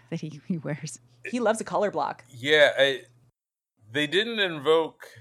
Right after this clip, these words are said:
Speaker 3: Andrew Dice Clay. They invoked early Steve Harvey, and I was like,
Speaker 2: <laughs>
Speaker 3: "Why?"
Speaker 1: Yeah, I think
Speaker 2: The colors are
Speaker 3: I don't,
Speaker 2: strong.
Speaker 3: no objections,
Speaker 1: I guess
Speaker 3: but
Speaker 1: they were trying to, like, be
Speaker 3: why?
Speaker 1: like,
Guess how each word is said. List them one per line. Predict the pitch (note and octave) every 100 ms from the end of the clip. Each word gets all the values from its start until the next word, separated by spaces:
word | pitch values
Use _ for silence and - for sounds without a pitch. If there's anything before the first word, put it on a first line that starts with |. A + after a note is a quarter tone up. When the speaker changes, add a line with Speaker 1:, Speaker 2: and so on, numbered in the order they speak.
| _ _ _
Speaker 3:
Andrew | C3 C3+ C#3
Dice | B2 G#2+ -
Clay. | - D3+ C#3+ B2
They | G#2+ A2+ A2
invoked | A2 G#2+ A2+ C#3 - -
early | B2 A#2+ C3 B2
Steve | - B2 A2 _
Harvey, | C3 B2 - F#2
and | -
I | G2+
was | A2 A2
like, | A2 G#2 - - -
Speaker 2:
<laughs> | _ _
Speaker 3:
"Why?" | G#2+ A#2 D#3 D4+ F#4 A#2 G2 E2 F#3+
Speaker 1:
Yeah, | C4+ C4+ G#3+
I | A#3
think | F4+ D#4 - -
Speaker 2:
The |
colors | A#3 D#4+ G#4 C4+
are | F#3+
Speaker 3:
I |
don't, | A3
Speaker 2:
strong. | C#4+ F#3+ F3
Speaker 3:
no | F3+ B3
objections, | E3 B2 C4 A#3+ E3 B2
Speaker 1:
I |
guess | - A#2+
Speaker 3:
but | G#4
Speaker 1:
they | G4+
were | F4
trying | - F4 D#4 D4+ D#4
to, | D4+ D4
like, | B3+ A3+ F4+
be |
Speaker 3:
why? | A#3+
Speaker 1:
like, | A#3 A3